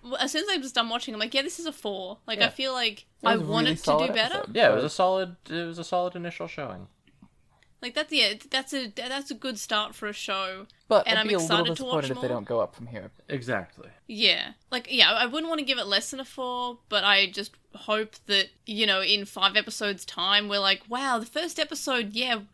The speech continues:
Speaker 3: Yeah.
Speaker 1: it shouldn't be a four. It should be more like a three because of how good the rest of the episodes are." Like, that's sort
Speaker 3: Here's
Speaker 1: of
Speaker 3: hoping. Actually, and
Speaker 1: the
Speaker 3: you know
Speaker 1: goal.
Speaker 3: what, though? In retrospect, I'm gonna, I'm gonna amend mine to a four point five.
Speaker 2: Fair enough.
Speaker 1: Okay, that, that's fine. I'm gonna keep mine as a,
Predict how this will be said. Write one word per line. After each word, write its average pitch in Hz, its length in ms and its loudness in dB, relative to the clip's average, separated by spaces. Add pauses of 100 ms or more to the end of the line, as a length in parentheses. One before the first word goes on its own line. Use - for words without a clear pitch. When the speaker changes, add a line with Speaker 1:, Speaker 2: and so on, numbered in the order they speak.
(100)
Speaker 3:
Yeah. 95 260 -12
Speaker 1:
it 240 120 -4
shouldn't 302 280 0
be 277 120 4
a 269 40 0
four. 233 340 -6
It - 20 -10
should 240 100 -8
be 240 80 -4
more 262 140 -4
like 254 160 -4
a 233 40 -4
three 226 320 0
because 196 240 -4
of 208 120 -8
how 208 400 -2
good 208 180 0
the 196 80 -4
rest 202 240 0
of 202 60 -12
the 190 100 -6
episodes 185 480 -10
are." 196 80 -2
Like, 208 180 -4
that's 240 220 -6
sort 208 300 -6
Speaker 3:
Here's 196 140 -6
Speaker 1:
of - 60 -10
Speaker 3:
hoping. 185 360 -8
Actually, 208 500 -4
and 165 240 -8
Speaker 1:
the 202 120 -6
Speaker 3:
you 180 60 -6
know 180 120 0
Speaker 1:
goal. 175 80 -6
Speaker 3:
what, - 100 -8
though? 175 220 -6
In 160 180 -6
retrospect, 170 480 -8
I'm - 100 -4
gonna, 185 300 -4
I'm 165 120 -2
gonna 175 140 -6
amend 147 240 -6
mine 139 180 -6
to 131 100 -6
a 117 60 -8
four 117 160 -6
point 104 220 -10
five. 82 220 -8 (140)
Speaker 2:
Fair 240 160 -6
enough. 339 180 -12 (380)
Speaker 1:
Okay, 370 160 -6
that, 339 180 -4
that's - 220 -6
fine. 226 300 -6 (120)
I'm 226 120 0
gonna 226 140 -4
keep 220 200 -6
mine 202 180 -8
as 202 160 -8
a, 185 240 -8